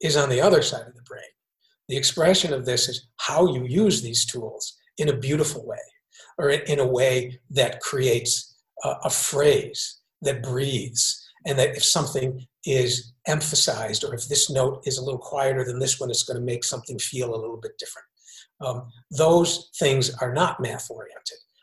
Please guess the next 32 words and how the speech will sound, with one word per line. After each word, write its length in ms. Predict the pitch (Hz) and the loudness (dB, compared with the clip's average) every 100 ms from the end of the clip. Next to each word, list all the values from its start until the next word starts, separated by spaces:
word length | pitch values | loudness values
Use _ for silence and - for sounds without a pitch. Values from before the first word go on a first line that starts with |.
| _ | _
but 140 | - - | -6 -6
the 120 | 151 | 2
underlying 520 | 190 214 196 160 151 | 8 10 8 6 2
lattice 640 | 139 139 156 - - - - _ | 2 2 2 0 -4 -6 -10 _
is 160 | 147 131 | -6 -6
extremely 720 | 123 - - 180 226 175 123 | -2 -2 2 6 6 6 4
math-based. 840 | 120 113 107 - 127 107 - - - - _ - | 0 -4 -8 -10 -10 -8 -6 -6 -10 -20 _ -4
And 220 | 135 123 - - _ _ _ _ _ | -2 -2 -4 -16 _ _ _ _ _
this 260 | 180 202 214 | 2 4 8
was 280 | 208 - - _ - | 6 4 -4 _ 2
evident 420 | 196 208 165 120 | 4 4 4 2
to 140 | - | -2
me 400 | 127 123 120 123 - _ _ _ - | -2 -4 -4 -6 -14 _ _ _ 0
early 320 | 156 175 156 | 4 6 6
on, 400 | 127 123 127 - - - | 4 2 -2 -6 -10 0
and 100 | 180 | 2
I 60 | |
think 220 | 180 220 220 | 4 4 4
it 120 | 185 | 2
was 280 | 165 135 117 | 0 -2 -4
very 600 | 143 160 196 202 190 - _ _ _ 170 | 0 4 6 6 4 0 _ _ _ 0
instrumental 800 | 170 - 156 156 151 156 160 - | 2 2 0 2 2 0 -2 -4
in 180 | 139 139 | -6 -2
my 260 | 139 147 | 0 2
development 640 | 147 131 139 147 - 143 139 - | 0 0 0 -2 -4 -8 -8 -8
as 160 | 139 131 | -4 -2
a 80 | 139 | 0
systemic 800 | - - - - - 208 160 - | 2 2 2 2 4 4 2 -2
thinker, 420 | - - - - - _ _ _ _ _ _ _ _ | -10 -10 -14 -18 -20 _ _ _ _ _ _ _ _
in 160 | - 139 | -6 -4
terms 360 | - 151 147 135 | 0 0 2 2
of 160 | 127 | 0